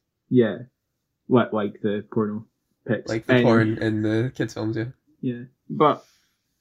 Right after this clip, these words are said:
Speaker 1: so there's clearly, he's like, it, it's, it's implementing almost the idea that he's coming into this and that he, he's manifesting at the very least in the narrator's brain. But how long,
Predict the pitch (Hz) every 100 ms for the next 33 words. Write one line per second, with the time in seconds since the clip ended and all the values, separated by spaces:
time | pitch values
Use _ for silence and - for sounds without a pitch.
0 | _ - 143 135 135 135 - 170 160 135
1 | 131 135 123 - - - _ _ 156 143
2 | 147 131 - _ 143 135 143 135 135 120
3 | 120 120 117 113 110 110 110 107 - 117
4 | 123 113 101 95 - - - - - 107
5 | 107 98 - _ _ _ _ _ _ _
6 | _ _ - 117 113 131 - 113 - 131
7 | 123 131 120 107 98 - 104 95 101 101
8 | 95 - 95 107 95 - 107 101 101 92
9 | 76 - 107 123 127 - - _ _ _
10 | _ _ _ 135 117 95 - _ _ _
11 | _ _ _ _ _ _ _ _ _ _
12 | - 123 127 127 117